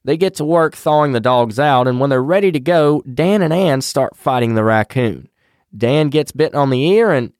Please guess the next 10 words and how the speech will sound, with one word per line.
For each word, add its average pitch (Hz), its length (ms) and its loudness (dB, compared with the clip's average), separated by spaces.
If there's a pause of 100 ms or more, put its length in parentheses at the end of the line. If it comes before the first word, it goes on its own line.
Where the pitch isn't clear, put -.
Ann 175 280 -2
takes 120 260 -4
that 120 200 -4
personally, 92 640 -6 (340)
ripping 147 360 -2
the 131 120 2
raccoon 143 640 0
limb 165 240 0
from 143 280 -2
limb 165 400 0